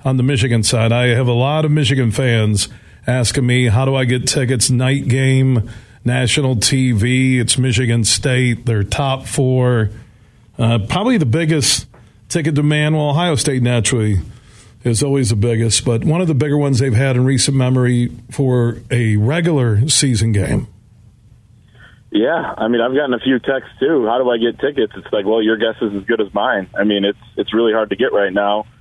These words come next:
Speaker 2: Um, I would agree. The night game adds to it. It's gonna be a, a really good atmosphere, I think, and Michigan fans are <laughs> definitely looking forward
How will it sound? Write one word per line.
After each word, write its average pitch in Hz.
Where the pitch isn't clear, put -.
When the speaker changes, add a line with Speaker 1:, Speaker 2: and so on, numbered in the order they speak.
Speaker 2:
Um, 107
I 123
would 139
agree. 135
The 110
night 123
game 127
adds 123
to 127
it. 131
It's -
gonna 120
be 117
a, 110
a 110
really 120
good 113
atmosphere, 117
I 117
think, 127
and 101
Michigan 113
fans 110
are 107
<laughs> -
definitely 107
looking 107
forward 104